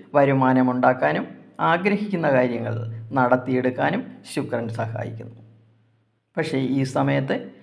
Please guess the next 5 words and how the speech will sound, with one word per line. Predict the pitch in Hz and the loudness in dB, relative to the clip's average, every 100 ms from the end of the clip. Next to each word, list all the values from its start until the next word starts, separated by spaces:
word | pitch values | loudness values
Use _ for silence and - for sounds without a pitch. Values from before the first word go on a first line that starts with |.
| _ - | _ 0
പണം | 165 196 262 - | 2 2 0 -2
കൈകാര്യം | 123 123 123 117 117 | 0 0 -2 -2 -4
ചെയ്യുന്നതിൽ | 117 113 117 139 190 113 - | -2 -2 -2 -2 -4 -8 -8
ശ്രദ്ധിക്കണം. | 127 107 - - - _ _ _ _ _ _ _ _ _ _ _ 185 | -10 -10 -14 -18 -20 _ _ _ _ _ _ _ _ _ _ _ 0
അടുത്തതായി | 180 127 127 | 2 0 -2